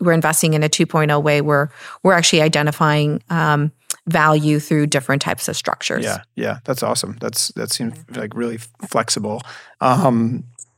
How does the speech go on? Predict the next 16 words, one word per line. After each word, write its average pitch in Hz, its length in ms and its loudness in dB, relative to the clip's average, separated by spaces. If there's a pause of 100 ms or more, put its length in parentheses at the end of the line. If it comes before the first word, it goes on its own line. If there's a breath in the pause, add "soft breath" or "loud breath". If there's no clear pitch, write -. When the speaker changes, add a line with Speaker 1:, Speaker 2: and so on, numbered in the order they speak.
(520)
Speaker 2:
i-, - 160 -8
in 135 160 2
terms 156 480 2
of, 117 340 -4
in, 123 160 -4 (140)
in 131 100 -6
terms 151 260 -2
of 123 120 0
that 117 200 -2
universe 123 600 -2
that 123 100 -6
you 120 180 -6
just - 220 -6
described, 117 560 -2
I - 60 -6
mean, 123 240 -2